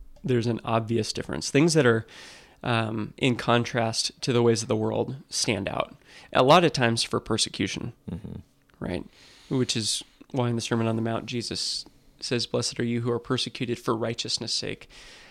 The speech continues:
Speaker 1: You know, our world is not known for righteousness.
Speaker 2: Mm-hmm.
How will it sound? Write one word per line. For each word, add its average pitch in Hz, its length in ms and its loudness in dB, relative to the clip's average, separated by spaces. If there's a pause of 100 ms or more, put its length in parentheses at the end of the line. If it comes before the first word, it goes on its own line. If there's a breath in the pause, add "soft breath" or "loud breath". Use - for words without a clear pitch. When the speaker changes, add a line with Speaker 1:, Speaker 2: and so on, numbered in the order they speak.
(160 loud breath)
Speaker 1:
You 131 80 2
know, 120 60 8
our 123 80 6
world 143 280 6
is 110 120 0
not 117 200 4
known 113 300 0
for - 120 -8
righteousness. - 800 -4
Speaker 2:
Mm-hmm. - 220 -14